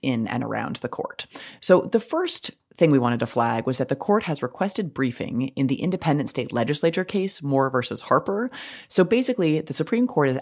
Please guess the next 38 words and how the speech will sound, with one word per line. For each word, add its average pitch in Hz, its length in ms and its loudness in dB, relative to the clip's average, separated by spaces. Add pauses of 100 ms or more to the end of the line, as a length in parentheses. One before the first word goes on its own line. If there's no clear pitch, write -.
asking 175 400 0
the 131 80 0
parties 165 420 -4
to 156 100 -8
the 127 80 -2
case - 360 -8
to 127 100 -10
take 131 180 -2
a 143 40 0
position 104 560 -4
on 120 160 -4
whether 123 360 2
the 113 180 -6
newly 156 320 0
constituted 120 640 -4
North 117 240 -6
Carolina 156 540 2
court's - 400 -8
decision 127 520 -4
to 127 120 -6
rehear 143 480 0
the - 80 -6
state - 340 -2
case - 420 -8 (400)
means 196 500 2
that 147 120 -2
the 135 60 -4
Supreme 233 520 0
Court - 420 -6 (240)
no 151 260 4
longer 147 300 2
has 120 200 -2
the - 120 -6
authority 120 400 -2
to 120 120 -10
decide - 520 -4
this 135 340 2
case. - 520 -10